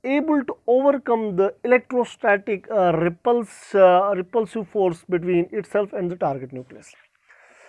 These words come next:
So cyclotron कैसे होता है, कैसे ही चार्जड पार्टिकल को एक्सेलरेट करवाता है, वो समझाने की कोशिश करेंगे। तो सबसे पहले इसका कंस्ट्रक्शनल डिटेल हम देखेंगे, कंस्ट्रक्शन में क्या है। ठीक,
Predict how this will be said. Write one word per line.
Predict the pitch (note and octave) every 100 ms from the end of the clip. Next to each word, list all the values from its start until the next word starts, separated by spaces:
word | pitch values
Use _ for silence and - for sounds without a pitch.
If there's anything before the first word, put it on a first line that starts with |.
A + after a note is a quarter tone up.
| - _
So | - B3
cyclotron | C4+ D4 D4 C#4+ D4 C4+ B3
कैसे | G3 E3+ A3+
होता | G#3+ A3+
है, | B3
कैसे | A#3 G#3 F#3+ B3
ही |
चार्जड | A#3+ A3 F3 E3 E3
पार्टिकल | E3 D#3+ D#3+
को | D3 F#3+ E3+
एक्सेलरेट | - A#3+ F#3+ F3+
करवाता | - C#3+ C3+ C3 C#3
है, | D3
वो | G#3 F#3+
समझाने | - D#3 D3+ C#3+ C#3+
की | C#3+
कोशिश | - C#3 -
करेंगे। | - G3+ G#3+ A#3+ C4+ _ - - _
तो | F3
सबसे | A#3+ A3 C#4
पहले | B3 A#3
इसका | A3+ - G#3+
कंस्ट्रक्शनल | G#3 G3+ F3+ - F3+ - G3+ E3
डिटेल | D#3+ E3+ E3
हम | D#3+ D#3+
देखेंगे, | D#3 - F3+ G#3
कंस्ट्रक्शन | F3+ D#3+ - D#3 - F#3
में | A3+
क्या | - C#3
है। | G2 _ _ -
ठीक, | D#4